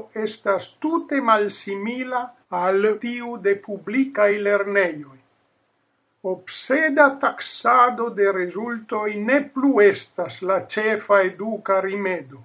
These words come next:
sed multe pli gravas la signifo kaj plezuraj spertoj de lernado kaj vivo. Oni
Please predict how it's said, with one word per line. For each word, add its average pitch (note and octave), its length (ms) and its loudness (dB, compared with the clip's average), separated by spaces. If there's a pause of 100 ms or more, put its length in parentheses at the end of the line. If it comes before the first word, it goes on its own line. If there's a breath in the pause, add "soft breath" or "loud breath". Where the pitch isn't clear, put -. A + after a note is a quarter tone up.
(460)
sed F3 280 -6
multe B3 600 0
pli G3 320 -8
gravas C4 680 2
la F3+ 220 -4
signifo B3 840 -4 (520)
kaj G3+ 240 6
plezuraj F#3+ 960 0
spertoj G#3+ 920 0
de F3+ 180 -4
lernado G3 800 -2
kaj C#4 280 -2
vivo. F3+ 380 -12 (1200)
Oni B3+ 360 4